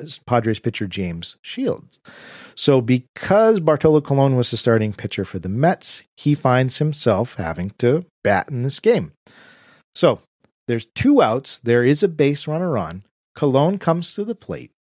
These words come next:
Shields throws him a fastball. It's high and up, and Colon just, I'm sure, partially closed his eyes, takes this huge swing, and he connects with it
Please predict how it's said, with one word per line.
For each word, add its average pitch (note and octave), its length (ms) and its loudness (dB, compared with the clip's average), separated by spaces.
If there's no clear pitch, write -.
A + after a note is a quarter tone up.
Shields A#3 560 -2
throws F3 540 4
him E3 260 -4
a A2+ 160 -8
fastball. D#3 920 0
It's A2 260 -8
high F3 540 0
and B2+ 300 -2
up, - 260 -4
and B2+ 180 -4
Colon E3 380 0
just, D3 320 -8
I'm C3 200 0
sure, C3+ 600 2
partially D#3+ 500 -2
closed F3 380 -2
his D#3 160 0
eyes, D#3+ 320 4
takes - 320 2
this F#3+ 160 0
huge A3 580 -2
swing, G#3 420 -6
and D#3 180 -4
he E3 160 -2
connects F3 560 -4
with E3+ 160 -4
it F3 140 -4